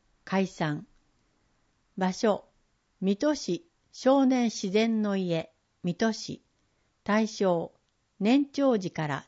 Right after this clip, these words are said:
中学二年生までの子供がいる県内在住の母子家庭の親子。定員五十人、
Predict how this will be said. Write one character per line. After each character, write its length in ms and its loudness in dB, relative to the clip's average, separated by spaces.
中 260 -2
学 280 -2
二 140 0
年 220 2
生 300 -2
ま 180 -2
で 120 -4
の 200 -6
子 120 -4
供 280 2
が 160 0
い 100 -2
る 220 -6
県 260 4
内 240 2
在 300 0
住 260 -4
の 220 -6
母 180 -2
子 140 -8
家 200 -4
庭 240 0
の 200 -4
親 240 -2
子。 260 -14
定 320 6
員 380 4
五 200 2
十 240 2
人、 340 0